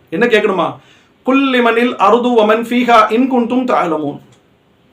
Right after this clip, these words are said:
இந்த பூமியும் பூமியில் உள்ளவர்களும் யாருக்கு சொந்தம் அப்படின்னு போய் கேட்டா, பட்டுன்னு யோசிக்காம சொல்லுவானா, "சயகூலுன லில்லாஹ், இது அல்லாஹ்வுக்கு சொந்தமானது, அல்லாஹ்வுக்கு தான்,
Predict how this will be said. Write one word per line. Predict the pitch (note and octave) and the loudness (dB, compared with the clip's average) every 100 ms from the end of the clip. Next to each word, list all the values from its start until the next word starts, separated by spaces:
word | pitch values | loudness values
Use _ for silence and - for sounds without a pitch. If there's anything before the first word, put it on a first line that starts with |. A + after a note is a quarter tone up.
| - _ _ | -20 _ _
இந்த | D#3+ E3+ | -6 2
பூமியும் | G#3+ B3 A#3 C#4+ C4 | 4 6 6 4 2
பூமியில் | A3 A#3 A3 | 2 2 2
உள்ளவர்களும் | G3 A3+ G3+ C4 | 4 4 4 2
யாருக்கு | G3 F#3+ A3+ A3+ | 4 4 2 0
சொந்தம் | G3+ G3 G#3 F3+ D3 - | -4 -2 -2 -2 -6 -8
அப்படின்னு | D#3+ G#3 G#3 | -2 0 0
போய் | |
கேட்டா, | F#3 F#3 E3 C#3+ D3+ - - - _ _ _ _ - | 0 0 2 2 2 0 -12 -20 _ _ _ _ -4
பட்டுன்னு | A3 G#3+ D4+ D4 B3 A#3 | -2 0 2 4 6 6
யோசிக்காம | C4 C#4 B3+ C4 | 4 2 2 2
சொல்லுவானா, | C4 A3+ A3+ A3 G#3+ G#3+ | 2 4 4 6 4 2
"சயகூலுன | G3+ F#3+ G3 C4 B3+ B3 | 2 2 2 0 0 2
லில்லாஹ், | G#3+ G3+ F#3+ F3 | 0 2 4 2
இது | F3 | 0
அல்லாஹ்வுக்கு | F3 G3+ A3 A3 - | 2 2 2 0 -6
சொந்தமானது, | G3 F3+ F3 D3+ D3+ | -8 -6 -6 -6 -6
அல்லாஹ்வுக்கு | F3+ A3+ G#3+ A3 | -2 0 0 0
தான், | A3+ G#3+ G3 F3 | 0 0 0 -4